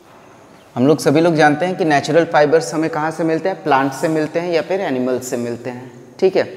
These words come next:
तो आज हम लोग ब-, बात करेंगे उन fibers की जो हमें animals से मिलते हैं। ठीक है, तो first है जो उसमें हमारा we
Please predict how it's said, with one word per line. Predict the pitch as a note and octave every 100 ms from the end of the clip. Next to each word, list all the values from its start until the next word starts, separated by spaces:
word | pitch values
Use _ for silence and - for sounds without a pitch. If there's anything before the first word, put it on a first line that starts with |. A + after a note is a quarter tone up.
| - - - -
तो |
आज | D3+ D#3 D#3+
हम | E3+
लोग | E3 D3+
ब-, | C#3+ - C3+
बात | C3 C#3+ C#3+
करेंगे | D#3+ D3 C#3 E3+ A3 - - - -
उन | F3+ G3
fibers | F#3+ D3+ C#3+ D#3 -
की | G3
जो | E3 E3
हमें | D#3+ F#3+ - -
animals | D3 C#3+ D3 C#3+ B2+ -
से | A2+
मिलते | G#2 G2+ A#2
हैं। | A2+ A#2+ - - - - - - - - -
ठीक | F#3+
है, | E3+ - - - - - F3+
तो |
first | E3+ - E3 F#3+ -
है | G3
जो | E3 E3+
उसमें | D3 E3
हमारा | D#3 C#3+ C3+ F3+ - - - - - - - - _ -
we | D3